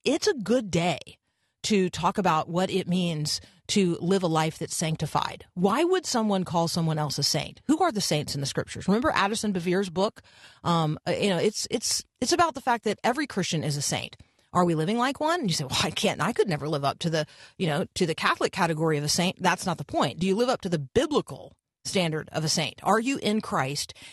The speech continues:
And are you every single day asking the Holy Spirit, and not just asking the Holy Spirit, but actively cooperating with the work of the Holy Spirit in your life to bring you into greater and greater conformity with Christ, that you would become more like Christ,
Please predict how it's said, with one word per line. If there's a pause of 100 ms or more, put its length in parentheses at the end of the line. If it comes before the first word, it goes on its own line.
(140)
And
are
you
every
single
day
asking
the
Holy
Spirit, (580)
and
not
just
asking
the
Holy
Spirit,
but (280)
actively
cooperating
with
the
work
of
the
Holy
Spirit
in
your
life
to
bring
you
into
greater
and
greater
conformity (400)
with
Christ, (500)
that
you
would
become
more
like
Christ,